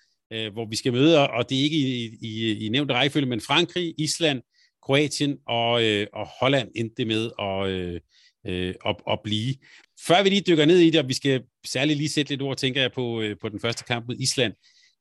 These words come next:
Øhm, de, de fire nationer der, h-, hvad, øh, er det en, øh, er det en hård opgave, vi er, vi er på vej ind i, kunne jeg måske spørge?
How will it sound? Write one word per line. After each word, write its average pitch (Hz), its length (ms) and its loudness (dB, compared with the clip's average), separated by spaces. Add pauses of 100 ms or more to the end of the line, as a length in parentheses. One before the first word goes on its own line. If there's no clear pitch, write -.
Øhm, 110 600 2 (540)
de, 175 80 -2 (460)
de 180 100 -2
fire 196 260 2
nationer 165 440 2
der, 123 240 0
h-, 110 440 -14
hvad, 143 440 2
øh, 95 180 -4 (560)
er 117 140 0
det 123 340 -2
en, 117 200 -6
øh, 104 340 -4
er 131 80 0
det 165 80 4
en 175 80 4
hård 185 220 6
opgave, 147 320 4
vi 131 140 2
er, 123 180 4
vi 123 120 0
er 127 40 4
på 123 140 -4
vej 135 140 0
ind 120 200 -4
i, 113 80 -8
kunne 120 180 -6
jeg 113 80 -4
måske 104 220 -12
spørge? 98 260 -2